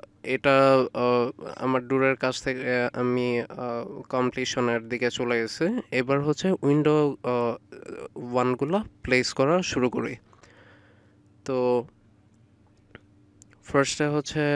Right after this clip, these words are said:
কপি কমান্ডে সিলেক্ট করি, এই অবজেক্টে সিলেক্ট করি। এখন এটা হচ্ছে আমার বড় যে জানলাগুলা,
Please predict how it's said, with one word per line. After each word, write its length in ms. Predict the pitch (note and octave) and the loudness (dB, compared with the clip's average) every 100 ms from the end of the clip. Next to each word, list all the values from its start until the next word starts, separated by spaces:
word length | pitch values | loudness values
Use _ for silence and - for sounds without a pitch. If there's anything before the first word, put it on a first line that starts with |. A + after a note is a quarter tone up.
| C#3+ C3+ - - - _ _ _ - - - _ | 0 0 -6 -16 -20 _ _ _ -20 -20 -20 _
কপি 360 | C3+ C#3 - C#3 | 0 0 0 0
কমান্ডে 460 | C3+ C3 C3 C3+ | 4 4 4 2
সিলেক্ট 400 | C3 C3+ B2 A#2 | -2 0 0 0
করি, 300 | - A#2+ D3+ A3+ - _ _ _ _ - | 0 0 0 -4 -10 _ _ _ _ -6
এই 140 | B2+ | -2
অবজেক্টে 460 | B2+ A#2 B2+ A#2+ C3+ | -2 -4 -10 -8 -10
সিলেক্ট 380 | - B2+ A#2 - | -8 -6 -6 -4
করি। 260 | A#2+ C#3 - - _ _ _ _ _ - _ _ _ _ _ _ _ _ _ _ _ _ _ _ _ _ _ _ _ _ _ | -2 -2 -4 -16 _ _ _ _ _ -20 _ _ _ _ _ _ _ _ _ _ _ _ _ _ _ _ _ _ _ _ _
এখন 560 | - - - D#3+ D#3 A3 - - - | -10 -8 -2 0 2 0 -6 -18 -4
এটা 300 | B2+ C3 D3+ | -2 2 2
হচ্ছে 340 | D#3+ D3+ E3+ | 2 2 2
আমার 260 | D#3+ D3+ D3+ | 4 4 4
বড় 480 | A#2+ A#2+ B2+ D3 D3+ | 0 0 2 2 4
যে 200 | D3 C3+ | 2 4
জানলাগুলা, 640 | B2 A#2+ A#2 A2+ C3 A#3 | 4 4 4 2 0 -4